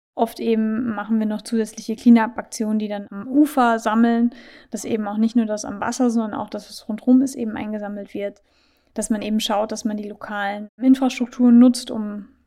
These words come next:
das Plastik auch zu recyceln und eben zu schauen, wie können wir es verwerten. Also wir arbeiten ja auch mit künstlicher Intelligenz.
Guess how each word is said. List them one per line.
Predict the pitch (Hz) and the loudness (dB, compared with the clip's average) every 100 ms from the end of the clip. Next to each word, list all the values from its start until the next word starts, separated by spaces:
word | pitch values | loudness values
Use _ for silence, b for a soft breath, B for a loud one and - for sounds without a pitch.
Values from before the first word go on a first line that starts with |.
| _ | _
das | - 214 | -12 -8
Plastik | 214 208 214 - | -10 -10 -10 -10
auch | - | -12
zu | 214 | -10
recyceln | 208 - 262 269 262 262 B B B | -8 -6 -4 0 2 0 B B B
und | 262 254 | 2 4
eben | 254 240 | 6 4
zu | 240 | 2
schauen, | 254 220 220 208 | -2 -2 -2 4
wie | 254 262 | 4 6
können | 254 247 | 8 8
wir | 226 | 6
es | |
verwerten. | 208 196 190 - 196 | -2 -8 -8 -8 -14
Also | 202 | -14
wir | 208 214 | -14 -6
arbeiten | 226 226 226 | -4 -2 -2
ja | 214 | -2
auch | 226 | -4
mit | 220 | -4
künstlicher | - 226 233 226 214 214 b b b - | -2 -2 -2 -6 -6 -8 b b b 0
Intelligenz. | 240 233 220 196 226 262 277 | 2 2 -4 -4 2 2 2